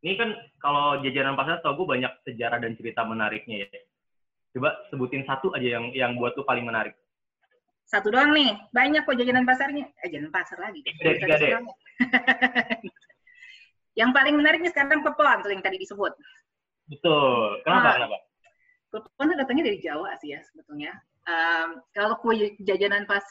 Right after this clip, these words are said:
Speaker 2: jajanan kita itu banyak yang mengandung makna.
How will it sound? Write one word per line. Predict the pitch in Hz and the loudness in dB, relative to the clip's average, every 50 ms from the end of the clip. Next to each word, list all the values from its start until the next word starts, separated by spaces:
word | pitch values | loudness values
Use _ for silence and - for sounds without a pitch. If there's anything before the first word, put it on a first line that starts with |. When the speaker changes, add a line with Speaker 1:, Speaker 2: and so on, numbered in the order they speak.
| - _ - | -20 _ -6
Speaker 2:
jajanan | 190 190 185 196 196 185 190 190 | -6 -4 0 0 2 0 0 -2
kita | - 208 - 208 226 | -4 -6 -4 -4 -4
itu | 226 320 | -2 -2
banyak | 247 220 202 196 202 214 240 262 254 - - | 0 0 0 0 0 0 0 -2 -2 -8 -10
yang | 349 180 185 185 233 262 - _ _ _ _ _ _ _ _ _ _ _ _ _ _ _ - - | -6 -4 -2 -2 -2 -4 -6 _ _ _ _ _ _ _ _ _ _ _ _ _ _ _ -12 -8
mengandung | - 180 185 185 185 185 180 190 | -4 -2 -2 -2 -2 -4 -4 -2
makna. | 180 175 - - 202 180 135 | -4 -4 -4 -2 -4 -2 -2